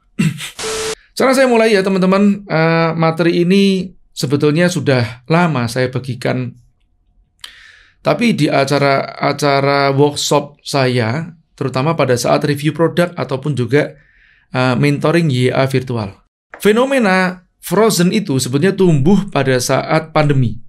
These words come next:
Bener kan? Kenapa? Karena ya kita nggak bisa keluar rumah untuk berjualan.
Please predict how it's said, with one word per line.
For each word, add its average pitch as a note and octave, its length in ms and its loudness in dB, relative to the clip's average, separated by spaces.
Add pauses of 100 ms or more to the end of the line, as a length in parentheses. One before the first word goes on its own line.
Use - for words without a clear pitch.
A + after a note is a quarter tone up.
(960)
Bener F3 180 2
kan? C#3+ 160 0 (540)
Kenapa? D#3+ 320 2
Karena D#3 260 0
ya B2+ 140 2 (720)
kita D#3 240 0
nggak - 180 -2 (200)
bisa C#3+ 260 -2
keluar C#3+ 220 0
rumah D#3+ 180 2
untuk D3 220 -4
berjualan. C3 480 2